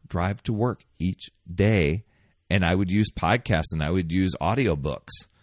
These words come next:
to fuel up my day as opposed to tuning in to news radio. You know, game changing for your energy, your focus, and achieving your goals. I mean, how would your life change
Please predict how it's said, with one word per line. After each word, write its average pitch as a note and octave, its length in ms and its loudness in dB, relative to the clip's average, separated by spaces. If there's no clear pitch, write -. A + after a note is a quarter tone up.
to F2 100 -2
fuel G#2+ 380 4
up A2+ 100 4
my F#2 140 0
day A#2 220 2
as G#2 100 0
opposed F#2+ 420 -2
to G#2 80 -4
tuning G2 520 -2
in E2+ 460 -4
to E2+ 380 0
news E2 300 -2
radio. - 500 -2
You C#2+ 120 -6
know, G#2+ 300 -2
game A2+ 420 2
changing C2+ 600 -2
for F2 100 0
your C#2+ 180 0
energy, G2 560 0
your D#2 140 -4
focus, F2+ 340 0
and D#2 100 -2
achieving D2+ 460 -2
your D2 100 -2
goals. C2+ 340 -4
I C#2+ 40 -6
mean, C#2+ 100 -6
how E2 340 0
would F2 220 0
your F2 120 0
life E2 280 0
change C#2+ 400 -2